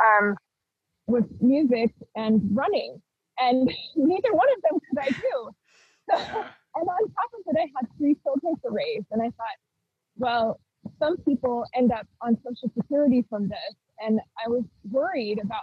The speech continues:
Speaker 1: how bad it might get. And it just seemed like it was getting worse,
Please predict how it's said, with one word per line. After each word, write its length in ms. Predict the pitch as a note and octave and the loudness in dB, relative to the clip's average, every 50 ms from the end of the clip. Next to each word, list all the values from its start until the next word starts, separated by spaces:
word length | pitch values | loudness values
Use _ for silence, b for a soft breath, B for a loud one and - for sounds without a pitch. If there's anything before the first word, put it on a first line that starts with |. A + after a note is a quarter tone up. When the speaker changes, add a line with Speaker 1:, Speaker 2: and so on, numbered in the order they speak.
| - _ _ | -12 _ _
Speaker 1:
how 100 | A3 A3+ | -12 -12
bad 300 | G3+ F#3 G#3+ G#3 G#3+ G#3 | -10 -10 -12 -12 -12 -14
it 100 | G3+ - | -12 -8
might 280 | G3+ G3+ G#3 A3 A3 - | -8 -6 -4 -6 -6 -6
get. 120 | - E3+ - - _ _ | -8 -10 -10 -12 _ _
And 100 | A3 A3+ | -2 0
it 100 | A3 G3+ - | 0 0 -2
just 120 | D4 C4+ _ _ | -4 -10 _ _
seemed 200 | C#4+ C#4 C4+ A#3 | -2 0 0 0
like 140 | B3+ B3 - | 0 -2 -6
it 60 | A#3+ A3+ | -6 -6
was 100 | A3+ F3+ _ | -6 -4 _
getting 280 | A#3+ G3+ A3 A3 G#3+ | -2 0 0 0 0
worse, 260 | F#3+ G#3+ G#3+ G#3+ A3 | -2 -4 -6 -8 -8